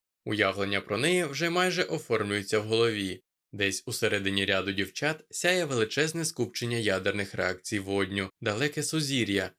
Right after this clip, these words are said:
танець матерії. Це було вісім років тому, коли гостре обличчя Єспера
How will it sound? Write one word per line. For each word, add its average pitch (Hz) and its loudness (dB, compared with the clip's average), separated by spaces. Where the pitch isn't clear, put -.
танець 95 -6
матерії. 101 -2
Це 113 0
було 156 0
вісім 175 0
років 104 0
тому, 101 0
коли 104 2
гостре 98 -2
обличчя 98 -2
Єспера 147 0